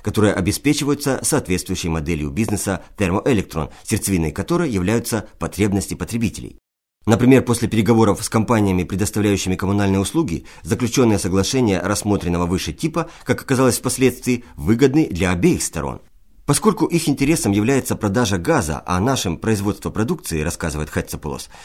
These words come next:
мы заявили, что мы выделим значительную часть наших исследовательских ресурсов на разработку устройств, которые лучше сжигают газ, если такие компании заплатят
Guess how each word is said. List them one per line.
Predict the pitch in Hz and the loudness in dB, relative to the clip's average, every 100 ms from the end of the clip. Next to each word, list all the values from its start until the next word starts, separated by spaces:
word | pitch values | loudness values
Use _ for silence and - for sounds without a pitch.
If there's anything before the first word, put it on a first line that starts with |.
| - - | -20 0
мы | 151 202 | 2 4
заявили, | 143 151 143 180 | 6 4 6 2
что | - - 139 | 2 2 2
мы | 113 156 156 | 4 4 2
выделим | 101 156 110 95 85 | 2 2 4 2 2
значительную | 101 107 110 87 85 | 0 -4 -2 -2 0
часть | 98 80 92 | -2 -2 -2
наших | 90 78 - | -2 -4 -8
исследовательских | - 98 80 73 73 87 | -2 0 0 -4 -8 -8
ресурсов | 101 127 190 - 170 - - - | -6 -4 -6 -4 -6 -8 -18 -2
на | 131 | 0
разработку | 131 135 139 - 104 | 2 2 2 0 -2
устройств, | - 180 180 - - - | 0 2 0 -2 -16 -10
которые | - 131 185 | -6 -2 2
лучше | 139 113 156 - - | 4 4 2 0 -4
сжигают | 101 98 95 101 98 113 | -4 -4 0 2 2 2
газ, | 135 78 - - - | 0 -2 -6 -18 -2
если | 110 107 | 0 0
такие | 95 85 85 | -2 -4 -4
компании | 92 80 175 156 | -2 0 2 2
заплатят | 90 87 110 139 | 0 -2 -2 -4